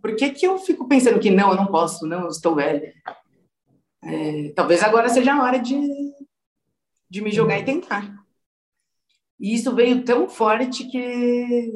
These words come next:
Speaker 1: tipo, simplesmente eu acreditei. E não sei se por, por uma sorte, né? Eu já engatei uma coisa na outra. Então, eu pude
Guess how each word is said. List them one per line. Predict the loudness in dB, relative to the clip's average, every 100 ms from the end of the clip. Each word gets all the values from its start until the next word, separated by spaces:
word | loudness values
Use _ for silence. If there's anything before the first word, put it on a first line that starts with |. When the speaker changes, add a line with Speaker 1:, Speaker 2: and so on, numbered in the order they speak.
| -10 -14 _ -14
Speaker 1:
tipo, | -6
simplesmente | 0 4 4 6 6
eu | 6
acreditei. | 4 2 0 0 -2 -4 -4 -6 -10 _ _ _ _ _ _ _ _ _ _
E | -12 -12 -12 -12 -14 -12 -14 -16 _ _ _ _ _ _ _ _ _ _ _ _ _ -6
não | -4
sei | 0 0
se | 0
por, | 0 0 0 -6 -16 -14 -4
por | -2
uma | -2
sorte, | -2 -2 -2 -2 -6 -8
né? | -8 -10 -14 -16 _ _ _ _ _ _ _ _ _ _ _ _ _ _
Eu | -4 -4
já | -2 -2
engatei | 0 -2 0 -2
uma | -2 -6
coisa | -8 -6
na | -4
outra. | -2 -4 -6
Então, | -12 -8 -8
eu | -8
pude | -6 -6 -6 -8 -10 -10